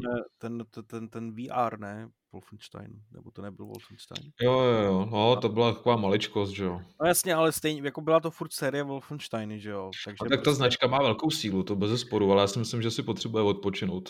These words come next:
Speaker 1: No
Speaker 2: takže,
Speaker 1: právě,
Speaker 2: takže
Speaker 1: že
Speaker 2: se ani
Speaker 1: jako,
Speaker 2: nedivím.
Speaker 1: já neříkám, že už se nikdy nedočkáme dalšího Wolfensteina, ale že prostě ten vývoj asi za, za, jako za, šel někam jinam, aby prostě, eh, něch-, nějaký tým, který u-, jako určitě na Wolfensteinovi stále pracuje, tak měl čas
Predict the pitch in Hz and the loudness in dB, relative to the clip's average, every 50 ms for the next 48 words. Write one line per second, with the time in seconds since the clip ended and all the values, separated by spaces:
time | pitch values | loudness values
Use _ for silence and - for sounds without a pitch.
0 | - 143 139 101 147 147 156 160 151 147 139 107 98 - 151 151 - 110 107 101 | -2 -2 0 4 8 10 10 10 10 8 4 2 2 2 2 2 4 4 6 6
1 | 101 98 95 120 107 98 95 95 143 143 147 151 147 147 202 190 185 170 151 131 | 6 4 4 0 0 2 2 4 6 6 6 6 4 0 2 2 4 2 2 2
2 | 147 139 131 - - 139 127 123 123 131 131 131 127 135 139 - - - 165 147 | -2 -4 -4 -6 -6 -4 -4 -4 -2 -2 -2 -2 -2 -2 -2 -4 -4 -4 -4 -2
3 | 139 135 131 127 123 - - 139 135 127 123 131 135 123 - - 131 127 123 127 | -2 0 -2 -2 -2 -2 -6 -6 -6 -8 -8 -10 -12 -12 -4 -2 0 0 2 2
4 | 127 131 135 135 135 131 135 - 139 135 - - - 135 123 147 147 139 131 131 | 4 4 4 4 2 0 -4 -8 -6 -6 -6 -6 -6 -6 -6 -6 -8 -8 -10 -8
5 | 135 139 139 135 131 - 151 139 135 135 127 127 127 131 123 101 - - _ _ | -6 -4 -2 -2 -2 -2 -4 -4 -4 -4 -4 -4 -4 -4 -4 -4 -8 -14 _ _
6 | - 127 - - 139 131 123 131 127 139 135 135 123 110 - _ _ _ _ _ | -14 -14 -10 -10 -10 -10 -10 -8 -6 -4 -4 -2 -4 -6 -8 _ _ _ _ _
7 | _ _ - - - 175 165 165 165 165 160 - - 165 160 160 151 151 151 156 | _ _ -6 0 4 6 8 8 8 6 2 4 4 4 4 4 4 4 4 4
8 | 156 165 156 - - - - - 190 - 123 135 123 147 143 - - 143 139 - | 4 2 -2 -8 -16 -14 -10 -10 -6 0 0 0 2 2 -2 -2 -2 0 0 0
9 | - 160 156 151 139 117 131 139 139 139 139 143 139 135 _ _ _ - 120 113 | 2 2 0 0 -2 -2 -2 0 0 0 0 -2 -4 -6 _ _ _ -16 -14 -10
10 | 117 117 120 123 131 135 127 - - - 131 127 127 113 - 156 151 - _ - | -8 -6 -6 -2 -2 -4 -4 -6 -4 0 2 2 2 2 0 -2 -2 -2 _ -10
11 | 135 127 127 127 135 139 - - 127 131 127 131 131 - _ - 131 123 - 135 | -6 -4 -4 -4 -6 -6 -4 -2 -2 -2 -2 -6 -10 -12 _ -6 -6 -4 -4 -4
12 | 131 120 110 - _ _ _ _ _ _ - 143 - - - 175 - 123 107 107 | -6 -6 -8 -12 _ _ _ _ _ _ -12 -8 -6 -6 -6 -6 -4 -4 -4 -4
13 | 107 107 107 117 120 117 - 131 120 - - - 127 127 123 123 127 127 - - | -4 -4 -4 -4 -4 -4 -4 -6 -6 -6 -4 -4 -4 -4 -2 -4 -4 -4 -4 0
14 | 127 123 123 127 127 - 131 127 - - 131 123 117 123 120 117 127 131 131 127 | 2 4 4 4 2 0 -4 -4 -4 -2 -2 -2 -2 -2 -6 -6 -6 -6 -6 -6
15 | - - 131 127 123 - | -2 2 2 2 2 2